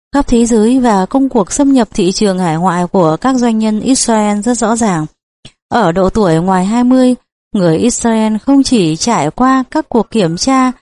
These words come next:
nhằm phát hiện ra những cơ hội kỳ lạ ở nước ngoài, mà họ cũng không ngần ngại dấn thân vào môi trường xa lạ và đối mặt với những nền văn hóa rất khác biệt. Sử gia quân sự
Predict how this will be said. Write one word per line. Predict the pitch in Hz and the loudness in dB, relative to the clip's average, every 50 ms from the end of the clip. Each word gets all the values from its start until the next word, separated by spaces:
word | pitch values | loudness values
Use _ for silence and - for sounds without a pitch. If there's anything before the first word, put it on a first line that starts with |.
| _ _ _ _ - | _ _ _ _ -2
nhằm | 240 226 208 202 202 | -2 0 0 0 -2
phát | 196 285 320 311 | -2 -2 0 2
hiện | 302 277 247 202 196 196 | 2 2 2 0 0 0
ra | 233 269 | 0 0
những | 254 262 262 285 277 | 2 2 0 0 0
cơ | - 285 277 277 | 2 2 2 4
hội | 262 208 214 | 2 2 0
kỳ | - - 214 202 190 | -2 -2 -2 -2 0
lạ | 190 196 185 185 185 | 0 0 0 0 0
ở | 175 170 | 0 0
nước | 214 277 320 | 0 0 2
ngoài, | 302 277 240 208 190 180 180 - _ _ _ _ _ _ - | 2 2 2 2 0 0 -2 -4 _ _ _ _ _ _ -2
mà | 220 214 | 0 2
họ | 214 214 - 175 180 180 | 2 2 2 2 0 0
cũng | - - 196 214 269 | 0 -2 -2 -2 -2
không | 277 - 302 294 294 285 | 0 0 0 0 2 2
ngần | 277 254 208 190 | 2 2 0 0
ngại | 196 202 170 165 175 175 | -2 -2 -2 -2 -2 -2
dấn | 175 175 196 233 | -2 -2 -2 0
thân | 247 285 269 254 247 247 240 - _ _ _ _ _ _ _ _ - | 0 2 2 2 2 2 0 -4 _ _ _ _ _ _ _ _ -4
vào | 180 190 185 170 156 160 156 151 151 - _ _ - | -2 0 0 2 2 0 -2 -4 -6 -10 _ _ 0
môi | 220 226 226 214 | 2 2 2 2
trường | - - 214 180 160 156 | 2 0 0 0 0 0
xa | - - 233 226 | -2 -2 -2 0
lạ | 220 220 202 165 139 165 - _ _ _ _ _ _ - | 0 0 0 0 -2 -4 -6 _ _ _ _ _ _ -4
và | 214 220 202 196 190 | -2 0 2 2 2
đối | 185 185 214 | 2 2 2
mặt | 254 277 240 196 - | 2 2 0 0 0
với | 185 190 190 226 | 0 0 2 2
những | 262 285 | 2 2
nền | 277 262 214 185 185 | 2 2 2 0 0
văn | 208 240 240 | 0 0 0
hóa | 240 233 208 196 208 | 0 0 0 -2 -2
rất | 226 262 269 269 | -2 -2 -2 -2
khác | - 302 285 | -2 -4 -2
biệt. | 254 226 202 160 147 - _ _ _ _ _ _ _ _ _ - | 0 0 0 0 -2 -4 _ _ _ _ _ _ _ _ _ -6
Sử | - - 254 202 160 | -2 0 0 0 0
gia | 151 175 220 226 220 214 | 0 0 0 0 0 0
quân | - - 226 208 | 0 -2 -2 -2
sự | 208 220 202 226 190 156 151 - | 0 0 0 0 0 0 -2 -4